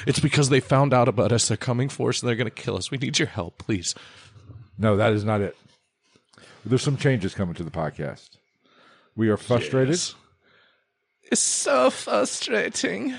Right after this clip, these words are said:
Speaker 2: We love the direction that Ghost in the Night is going.
Speaker 1: Yes, it's
Speaker 2: As
Speaker 1: we're picking up. We're, we're, we're going full steam ahead. Well,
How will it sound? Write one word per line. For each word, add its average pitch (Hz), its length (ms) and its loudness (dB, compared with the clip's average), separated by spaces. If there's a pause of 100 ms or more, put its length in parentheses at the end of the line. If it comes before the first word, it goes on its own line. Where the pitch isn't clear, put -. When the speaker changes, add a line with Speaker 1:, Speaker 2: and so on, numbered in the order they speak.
(220)
Speaker 2:
We 113 260 2
love 110 400 2
the 127 100 0
direction 123 380 0
that 110 80 -2
Ghost 110 280 0
in 117 80 0
the 113 60 2
Night 110 180 2
is 101 120 0
going. 123 340 2 (240)
Speaker 1:
Yes, 95 480 -2
it's - 560 -2 (600)
Speaker 2:
As 95 420 -2
Speaker 1:
we're 107 120 0
picking 113 360 0
up. 113 280 2
We're, 104 220 -4
we're, 104 320 -2
we're 101 300 -4 (480)
going 104 460 2
full 107 340 2
steam 113 320 2
ahead. 104 360 2
Well, 95 320 0